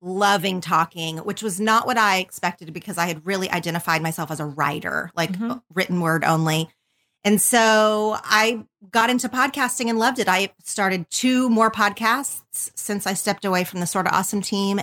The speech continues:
Speaker 1: And now I'm currently working on Ten Things to Tell You is my main podcast. It's weekly. It's all about sharing 'cause I finally did connect all these threads. And then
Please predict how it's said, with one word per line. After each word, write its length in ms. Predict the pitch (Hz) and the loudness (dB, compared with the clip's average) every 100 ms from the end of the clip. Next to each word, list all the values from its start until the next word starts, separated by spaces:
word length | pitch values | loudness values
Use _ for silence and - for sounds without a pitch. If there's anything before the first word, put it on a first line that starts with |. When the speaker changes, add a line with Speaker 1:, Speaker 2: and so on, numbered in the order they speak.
| - | 2
Speaker 1:
And 320 | 185 185 185 _ | 2 2 -2 _
now 360 | 185 196 202 202 | 2 6 6 4
I'm 160 | 190 | 2
currently 480 | 185 247 240 220 208 | 0 0 2 4 4
working 540 | 202 196 226 208 208 - _ _ _ _ 214 | 4 2 2 0 0 -6 _ _ _ _ 2
on 100 | 214 | 4
Ten 200 | 247 240 | 4 4
Things 240 | 247 247 | 4 2
to 80 | 254 | 0
Tell 260 | - 190 170 | 2 2 4
You 240 | 175 233 | 2 2
is 160 | - 208 | 0 2
my 100 | 208 | 2
main 160 | 185 | 2
podcast. 540 | 190 196 185 202 185 - | 2 0 0 0 0 -2
It's 180 | 165 175 | -6 -4
weekly. 580 | 208 - 208 196 196 - _ _ - | -4 0 2 4 2 -4 _ _ -6
It's 120 | - | 0
all 160 | 185 180 | 2 4
about 240 | 220 220 | 2 2
sharing 680 | - 220 196 190 185 190 202 - - | 0 2 2 2 2 0 -2 -6 -6
'cause 100 | - | -2
I 80 | 180 | 0
finally 300 | 180 165 180 | 2 2 0
did 180 | 185 | -2
connect 320 | - 196 185 180 | 0 0 2 0
all 120 | 170 | 0
these 180 | 185 - | -2 -2
threads. 500 | 185 175 170 170 - _ _ _ - | 2 4 4 0 -8 _ _ _ 2
And 140 | 233 | 4
then 160 | 240 | 4